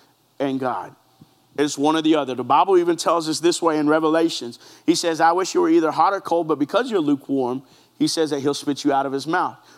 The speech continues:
When he spits you out of his mouth, you're no longer in the presence of God. You're no longer in the glory of God. You're no longer under the hedge of protection of God. And you're no longer walking in the promises of God. You're out, completely out of the presence of God.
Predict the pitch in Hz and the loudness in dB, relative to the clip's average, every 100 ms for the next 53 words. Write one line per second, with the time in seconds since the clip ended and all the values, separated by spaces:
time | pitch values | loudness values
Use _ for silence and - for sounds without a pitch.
0 | - 165 214 240 - 226 - 208 175 175 | -2 0 0 -2 -4 -4 -2 0 0 -2
1 | 165 147 143 139 139 - _ _ 143 190 | -4 -2 -2 -2 -4 -12 _ _ 4 4
2 | 220 185 180 160 151 127 - 165 180 170 | 4 0 2 0 -2 -2 -4 -4 -4 -8
3 | 165 147 170 165 151 160 165 139 127 110 | -4 0 0 0 0 2 0 0 -6 -6
4 | 131 151 180 165 139 160 165 165 - - | 0 4 4 2 0 0 0 -4 -12 0
5 | 147 180 208 185 170 170 165 156 131 127 | 2 4 2 2 2 2 2 0 -2 -4
6 | 151 113 120 - 196 - 196 190 196 196 | -8 -8 -10 -8 -6 -6 -6 0 2 2
7 | 196 - - - 147 160 185 180 170 170 | 0 -8 -12 -4 0 0 2 2 2 2
8 | 151 147 147 143 127 - - 139 127 - | 0 0 -2 -4 -6 -6 -4 -2 -4 -8
9 | 110 110 107 101 - - _ _ _ _ | -10 -10 -10 -14 -16 -20 _ _ _ _
10 | _ _ 127 156 156 165 - - 147 185 | _ _ 4 4 4 0 -8 -18 -8 -4
11 | 170 165 160 143 139 139 117 113 107 98 | 0 0 0 -4 -6 -8 -8 -12 -14 -12
12 | 101 - | -14 -14